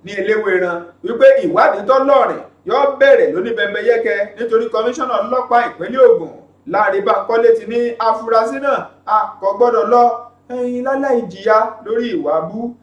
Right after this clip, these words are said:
eléyìí tí wọ́n ló wù yìí. Daily Post náà ló gbé. Ẹ wo ìròyìn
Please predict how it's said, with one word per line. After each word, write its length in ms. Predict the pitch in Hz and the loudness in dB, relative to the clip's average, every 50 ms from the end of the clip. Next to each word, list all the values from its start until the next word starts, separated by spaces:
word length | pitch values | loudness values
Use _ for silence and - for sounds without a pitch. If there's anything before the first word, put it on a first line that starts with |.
| _ _ _ - | _ _ _ -16
eléyìí 680 | 120 - 220 233 226 - - - 147 175 240 240 - | -6 4 6 6 6 6 4 0 -4 -8 -8 -10 -14
tí 180 | - - 190 185 | -16 -12 -8 -8
wọ́n 240 | 185 185 185 185 | -8 -6 -8 -6
ló 140 | 185 185 185 | -2 -2 -2
wù 220 | 185 196 202 185 147 | -2 -2 -4 -10 -10
yìí. 360 | 123 117 117 123 147 - - _ _ _ _ | -10 -12 -12 -14 -14 -16 -16 _ _ _ _
Daily 280 | - 233 254 240 240 | -10 -8 -6 -6 -6
Post 380 | 240 - - - - - - _ | -8 -8 -10 -14 -14 -16 -18 _
náà 200 | 165 190 196 185 - - _ _ _ _ _ - | -10 -8 -8 -8 -10 -14 _ _ _ _ _ -16
ló 80 | 123 127 | -14 -14
gbé. 220 | 123 - - - - - - | -14 -10 -8 -8 -8 -8 -4
Ẹ 140 | - 247 277 | 0 0 2
wo 180 | 277 220 220 220 233 | 2 4 6 6 6
ìròyìn 540 | 226 226 214 208 208 196 185 175 151 123 - | 6 4 0 -2 -2 -2 -4 -4 -6 -8 -12